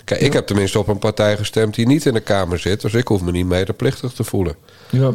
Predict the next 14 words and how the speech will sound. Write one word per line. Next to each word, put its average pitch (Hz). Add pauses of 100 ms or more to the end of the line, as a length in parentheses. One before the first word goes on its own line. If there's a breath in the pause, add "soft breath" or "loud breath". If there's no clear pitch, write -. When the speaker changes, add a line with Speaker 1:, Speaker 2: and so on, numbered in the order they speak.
Speaker 1:
Maar 117
jij, 120
Bas 104
Paternotte, 104 (680 soft breath)
wat 107
heb 110
jij 110
gestemd? 107 (540)
Speaker 2:
Eh, 196
de 156
laatste 180
keer. 120
Speaker 1:
Landelijk, 123 (300)
Speaker 2:
Ja, 98